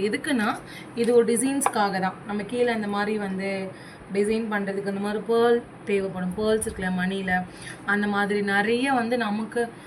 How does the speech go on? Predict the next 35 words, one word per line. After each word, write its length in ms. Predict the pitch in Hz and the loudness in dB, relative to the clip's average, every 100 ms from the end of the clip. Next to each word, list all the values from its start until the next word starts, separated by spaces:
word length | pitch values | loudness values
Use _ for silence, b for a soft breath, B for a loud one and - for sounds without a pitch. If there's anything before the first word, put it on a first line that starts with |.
| B B - | B B -6
ஆ, 340 | 202 196 190 190 | -2 -2 -2 -2
நிறைய 460 | 202 208 233 262 | 0 2 2 0
பார்க்க 380 | - 214 240 240 | 0 -2 0 0
லுக்கா 400 | 220 - 269 240 | -2 -2 2 4
எவ்வளோ 380 | 214 196 233 240 | 4 4 6 6
இருக்கோ, 320 | 202 196 208 | 2 -2 -4
நமக்கு 440 | 196 196 220 220 220 | -4 -4 -4 -4 -2
லோவுக்கு 380 | 208 240 240 | 2 2 2
ஏத்த 280 | 220 202 202 | -6 -4 -4
மாதிரி 380 | 196 196 220 214 | -4 -4 -2 -2
லோ 180 | 202 202 - | -2 -2 -4
பட்ஜெட்ல 440 | 190 - - 220 320 B B B B - | -8 -8 -10 -10 -10 B B B B -6
நம்ம 220 | 208 202 | -4 -2
வந்து, 440 | 196 196 240 220 | 0 4 4 4
நான் 280 | 202 196 208 | 0 0 0
எடுத்தது 360 | 208 202 208 220 | 0 -2 -2 -2
அதுதான். 480 | 196 175 180 220 302 240 | -2 -2 -4 -6 -6 -6
லோ 240 | 202 196 190 190 | -4 -2 -2 -2
முந்நூறுபா 400 | 214 233 226 226 | 0 0 0 -2
நாங்க 220 | 202 180 | -4 -6
ஒரு 100 | 180 - | -6 -6
கிலோன்றதால் 400 | 202 170 196 381 B B B B | -6 -4 -6 -8 B B B B
நான் 140 | 208 202 | -2 -2
அந்த 120 | 202 | 0
மாதிரி 300 | 196 208 185 | 0 0 -2
எடுத்துக்கிட்டேன். 280 | 190 220 247 | -4 -4 -2
இந்த 140 | 220 | -2
மாதிரி 200 | 220 233 | 0 0
பீட்ஸும் 440 | 202 226 - 254 226 | 0 -2 -2 -2 -2
வாங்கி 320 | 202 196 185 | -2 -2 -4
வச்சிருக்கேன், 420 | 175 - - 185 | -6 -8 -8 -6
அதையும் 240 | 180 202 208 | -4 -4 -4
நான் 100 | 185 | -4
உங்களுக்கு 220 | 175 175 | -6 -6
காமிக்கிறேன். 420 | 175 180 160 | -6 -6 -8